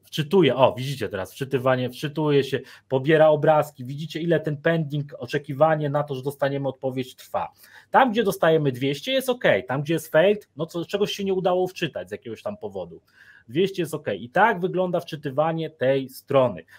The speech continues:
To się dzieje po stronie serwera. Serwer dostał tylko od ciebie zapytanie o tą stronę, a tyle rzeczy zostało jakby wysłane ponownie. Zaraz się też będziemy, zaraz, a może jutro, będziemy się już taką, takie coś robić.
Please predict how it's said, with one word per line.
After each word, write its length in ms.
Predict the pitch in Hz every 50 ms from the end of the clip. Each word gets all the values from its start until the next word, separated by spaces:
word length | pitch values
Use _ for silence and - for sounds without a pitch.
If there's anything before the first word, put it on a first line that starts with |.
| _ _
To 120 | 160 196
się 160 | 196 196 190
dzieje 200 | 143 160 160 151
po 140 | 147 143 143
stronie 320 | 143 - 147 147 143 135 123
serwera. 440 | - 127 120 110 107 107 135 190
Serwer 440 | 202 - - 208 247 247 208 170 139
dostał 340 | 127 170 190 190 - 147 123
tylko 300 | - 180 180 - 147 143
od 140 | 135 131 -
ciebie 260 | - 175 156 135 120
zapytanie 760 | - 151 156 - 160 151 - 113 107 104 131 196 247 247 247 _ _ _ _
o 100 | - 160
tą 140 | - 160 143
stronę, 480 | 143 - - 135 117 127 190 269 330 - _ _ _ _ _ _ _ _ _ _
a 280 | - 147 156 143 - - _ _ _ _ _ _ _ _
tyle 280 | - 254 269 262 214 151
rzeczy 580 | 127 151 123 - - - 196 240 285 285 - _ _ _
zostało 500 | 117 120 147 143 - 190 190 196 190 180
jakby 260 | 175 165 143 131 143
wysłane 460 | 131 143 143 - 151 151 151 147 139
ponownie. 540 | - - 131 123 110 95 85 85 80 80 80 _ _ _ _ _ _ _ _ _ 107
Zaraz 300 | 104 135 156 156 147 147
się 160 | - - 143
też 160 | 147 139 123
będziemy, 400 | 127 131 123 123 131 123 120 110
zaraz, 380 | 110 117 98 92 95 - - 311
a 100 | 320 311 _ _ _ _ _
może 240 | - 233 208 214 220
jutro, 300 | 202 156 - - 90 - - - - - - _
będziemy 340 | - 127 123 143 160 147 131
się 180 | - 143 127 120
już 140 | 120 -
taką, 300 | - 127 120 - 120 110
takie 260 | - 120 110 - 110 -
coś 200 | - 98 - -
robić. 400 | 92 82 76 80 - _ _